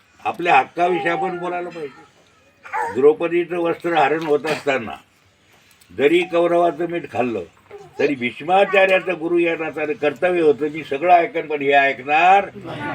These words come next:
आपल्या देशाचं कुलभूषण आहे, आपल्या देशाची जी जगन्माता आहे द्रौपदी, तिचं वस्त्र हरण चाललं आणि तुम्ही उघड्या डोळ्यानं पाहता, हा मोठा अपराध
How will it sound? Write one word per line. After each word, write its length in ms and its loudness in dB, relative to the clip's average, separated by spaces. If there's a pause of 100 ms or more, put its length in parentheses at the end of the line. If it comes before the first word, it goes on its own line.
आपल्या 300 0
देशाचं 520 0
कुलभूषण 720 -2
आहे, 260 0 (540)
आपल्या 300 -4
देशाची 500 -6
जी 140 -12 (220)
जगन्माता 560 -2
आहे 100 0
द्रौपदी, 480 -6 (540)
तिचं 180 -6
वस्त्र 360 0
हरण 280 4
चाललं 280 -4
आणि 100 -12
तुम्ही 180 -8
उघड्या 340 -2
डोळ्यानं 360 -4
पाहता, 360 -4 (640)
हा 100 0
मोठा 360 -2
अपराध 400 -2